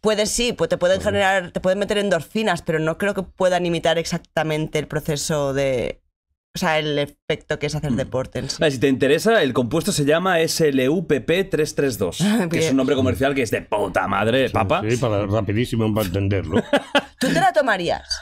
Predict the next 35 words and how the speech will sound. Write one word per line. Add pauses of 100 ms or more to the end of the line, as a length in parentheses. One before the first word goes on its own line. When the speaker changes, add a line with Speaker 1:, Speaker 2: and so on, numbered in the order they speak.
(360)
Speaker 3:
Yo
no,
yo
no.
Yo
creo,
primero,
Speaker 1:
Siendo
Speaker 3:
primero,
Speaker 1:
sano,
¿eh?
Digo,
siendo
Speaker 3:
estamos
en
un, (100)
Speaker 1:
capaz.
Speaker 3:
en
un,
en
un
momento
Speaker 1:
Fase
Speaker 3:
muy
Speaker 1:
embrionaria.
Speaker 3:
inicial,
¿eh?
Y
esto
Speaker 2:
Mm.
Speaker 3:
lo
de,
para
que
pase